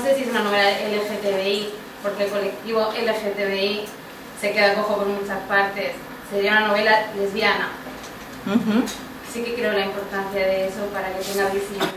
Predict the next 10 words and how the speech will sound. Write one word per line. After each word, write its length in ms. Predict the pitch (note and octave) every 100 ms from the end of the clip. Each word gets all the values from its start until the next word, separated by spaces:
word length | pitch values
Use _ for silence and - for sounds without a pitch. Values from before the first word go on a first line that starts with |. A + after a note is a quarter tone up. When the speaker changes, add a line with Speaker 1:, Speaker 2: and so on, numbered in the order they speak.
| - - F3+
Speaker 2:
Por 120 | G3+
eso 200 | G3 B3+
he 40 | A3
dicho 280 | A3 B3
que 120 | A#3 G#3+
no 120 | G3
renunciaba 1040 | F#3+ G#3+ G#3+ F#4+ A#3+ G3 G3+ G#3 A3 A3 -
a, 520 | F#3 F3+ F3 E3+ E3+
también 360 | F3+ F3+ F3+ G3
a, 720 | G3+ F3+ F3 E3 D#3+ D#3